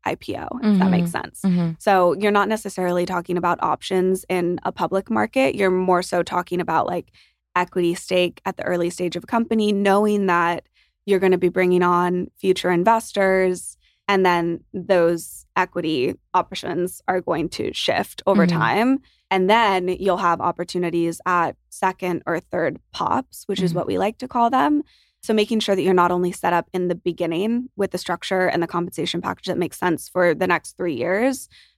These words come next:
Speaker 1: but thinking about a ten-year life cycle of that company and ultimately where they're going to go, how they're going to liquidate, and then making sure that your package is consistently updated in order to accommodate those sort of, like, developments in the company.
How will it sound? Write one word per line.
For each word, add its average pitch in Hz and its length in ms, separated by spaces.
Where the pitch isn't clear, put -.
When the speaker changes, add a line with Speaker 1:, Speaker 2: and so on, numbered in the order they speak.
Speaker 1:
but 196 100
thinking 190 240
about 180 220
a 170 40
ten-year 175 360
life 160 180
cycle - 580
of 175 160
that 170 200
company 190 720
and 180 280
ultimately 180 600
where 165 280
they're 160 140
going 160 200
to 160 60
go, 165 420
how 170 260
they're 170 160
going 165 240
to 127 80
liquidate, 220 640
and 202 140
then 185 100
making 170 260
sure 170 160
that 143 120
your 170 100
package 160 500
is 156 540
consistently 170 800
updated 214 640
in 185 140
order 170 240
to 180 140
accommodate 160 800
those 185 260
sort 185 180
of, 175 100
like, 185 180
developments - 640
in - 100
the - 60
company. - 480